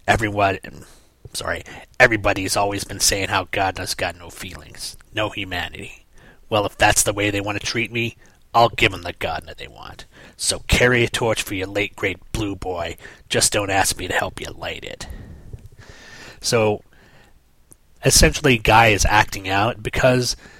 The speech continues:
people have come to believe that he's this brash,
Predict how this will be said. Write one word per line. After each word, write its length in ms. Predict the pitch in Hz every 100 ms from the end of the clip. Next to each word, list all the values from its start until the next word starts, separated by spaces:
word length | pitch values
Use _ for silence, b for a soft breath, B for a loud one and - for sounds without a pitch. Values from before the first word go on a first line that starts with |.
| B - -
people 340 | 139 - 139
have 240 | - 120
come 340 | - - 123 120
to 640 | - - 117 113 110 95 104
believe 640 | 127 120 131 135 104 90 -
that 180 | -
he's 380 | - 123 113 107
this 220 | - 107
brash, 840 | - 110 - 104 104 101 104 -